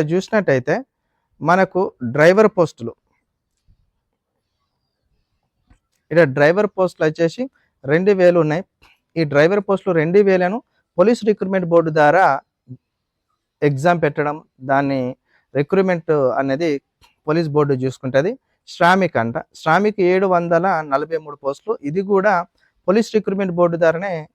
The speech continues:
ఎగ్జామ్ పెట్టడం, భర్తీ చేయడం జరుగుతుంది. డిప్యూటీ సూపరింటెండెంట్ మెకానిక్, ఇది నూట పద్నాలుగు పోస్టులు ఉన్నాయి. ఇది కూడా పోలీస్ రిక్రూట్‌మెంట్ బోర్డే చూసుకుంటది ఈ ప్రక్రియ. And డిప్యూటీ సూపరింటెండెంట్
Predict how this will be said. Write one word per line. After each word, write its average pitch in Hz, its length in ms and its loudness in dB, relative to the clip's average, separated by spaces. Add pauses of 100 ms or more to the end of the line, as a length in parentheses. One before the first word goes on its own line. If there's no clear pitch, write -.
(260)
ఎగ్జామ్ 143 340 -2
పెట్టడం, 147 340 -4
భర్తీ 127 340 -2
చేయడం 131 220 -4
జరుగుతుంది. 123 380 -8 (340)
డిప్యూటీ 220 520 -4
సూపరింటెండెంట్ 180 640 -2 (220)
మెకానిక్, 151 480 -2
ఇది 170 200 -2
నూట 170 260 -4
పద్నాలుగు 151 600 -2
పోస్టులు 151 240 -6
ఉన్నాయి. 170 140 -4
ఇది 175 60 0
కూడా 196 220 -2
పోలీస్ 180 320 -2
రిక్రూట్‌మెంట్ 160 400 -6
బోర్డే 143 320 -2 (120)
చూసుకుంటది 135 480 -8
ఈ - 20 -4
ప్రక్రియ. 131 500 -4 (480)
And 160 160 0 (120)
డిప్యూటీ 220 360 -4
సూపరింటెండెంట్ 190 760 -2